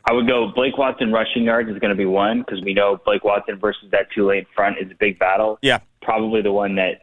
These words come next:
Speaker 1: that we would expect. I'll go Seth Hennigan passing yards versus Michael Pratt passing yards.
Speaker 2: I think that's probably right. The one, you could also talk me into showing me sacks. Like, if Seth gets sacked
Speaker 1: Yeah.
Speaker 2: five, six times, I, I,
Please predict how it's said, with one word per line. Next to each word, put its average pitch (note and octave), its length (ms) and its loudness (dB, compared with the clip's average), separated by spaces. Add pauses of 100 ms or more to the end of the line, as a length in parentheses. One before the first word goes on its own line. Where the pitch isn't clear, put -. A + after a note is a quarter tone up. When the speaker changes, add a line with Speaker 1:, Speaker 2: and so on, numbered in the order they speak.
Speaker 1:
that G2+ 160 0
we G2 100 2
would F#2+ 100 2
expect. - 600 -2 (640)
I'll G2+ 140 2
go G2 200 2 (100)
Seth G2 160 0
Hennigan F#2+ 340 -2
passing F#2 340 0
yards E2+ 240 0
versus F2 320 -2
Michael F2+ 240 -2
Pratt D#2+ 240 0
passing - 320 -4
yards. - 200 -8 (920)
Speaker 2:
I B2+ 60 -8
think C3+ 160 -4
that's B2 160 2
probably A2+ 200 4
right. G2+ 140 2 (160)
The E3 100 2
one, E3+ 180 0
you F3 80 -4
could F3 120 0
also F3 240 0
talk C#3+ 300 -2
me C3+ 100 -2
into A2 480 -4
showing A2+ 320 0
me G2+ 60 -4
sacks. - 640 0 (680)
Like, B2 100 -2
if C#3 100 0
Seth E3+ 380 0
gets E3 180 -6
sacked C3 380 2
Speaker 1:
Yeah. E2 140 -4 (340)
Speaker 2:
five, C3 320 0
six - 340 -6
times, G#2+ 460 0
I, G2+ 260 2
I, A2 440 2